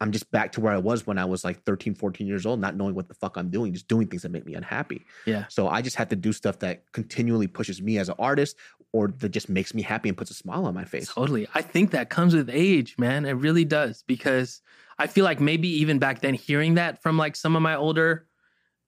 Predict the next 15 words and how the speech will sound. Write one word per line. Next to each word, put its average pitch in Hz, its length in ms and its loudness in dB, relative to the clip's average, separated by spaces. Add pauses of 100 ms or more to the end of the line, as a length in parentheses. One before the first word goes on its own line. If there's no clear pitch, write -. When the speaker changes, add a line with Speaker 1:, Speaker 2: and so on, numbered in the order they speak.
Speaker 2:
um, 135 380 0
peers 175 520 2
or 160 140 2
whatever, 160 580 2 (100)
you 139 120 2
know, 127 160 4
saying 135 240 2
they're 131 140 4
doing 127 360 4
what 120 140 4
makes 123 180 0
them 120 140 0
happy 123 260 0
and 135 100 0
stuff, 143 260 -6